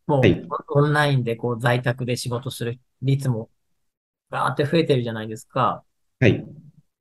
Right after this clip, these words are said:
Speaker 1: だいぶやっぱ変わりますか？その、あのー、ニーズというか。
Speaker 2: はい。
Speaker 1: 平城さんのこうされているその事業自体もなんか、どんなふうに変化があります？
Speaker 2: あ、そうですね。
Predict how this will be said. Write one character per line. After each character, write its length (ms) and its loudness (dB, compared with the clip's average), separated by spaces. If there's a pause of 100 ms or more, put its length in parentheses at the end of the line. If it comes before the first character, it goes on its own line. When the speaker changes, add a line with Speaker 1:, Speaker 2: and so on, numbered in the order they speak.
(140)
Speaker 1:
だ 140 0
い 40 4
ぶ 80 4
や 100 8
っ 20 0
ぱ 240 2
変 120 4
わ 60 8
り 100 2
ま 160 0
す 100 -10
か？ 160 -6
そ 140 -10
の、 160 -8 (220)
あ 160 -4
の 680 -10 (460)
ー、 40 -2
ニ 160 6
ー 20 4
ズ 140 -2
と 120 -4
い 140 -4
う 100 -8
か。 340 -8 (440)
Speaker 2:
は 100 8
い。 220 4 (540)
Speaker 1:
平 200 2
城 140 0
さ 120 -4
ん 20 -6
の 100 -6
こ 100 -12
う 40 -8
さ 120 -8
れ 100 -6
て 180 -2
い 40 -2
る 100 -6
そ 140 -12
の 120 -8
事 180 -6
業 140 -4
自 180 -10
体 180 2
も 140 -6
な 100 -4
ん 40 -8
か、 140 -10 (640)
ど 120 4
ん 60 4
な 100 2
ふ 80 -2
う 60 4
に 120 2
変 180 0
化 120 0
が 100 -4
あ 60 -4
り 100 -10
ま 160 -8
す？ 180 -20 (440)
Speaker 2:
あ、 260 -2 (420)
そ 120 4
う 40 8
で 40 6
す 100 0
ね。 340 4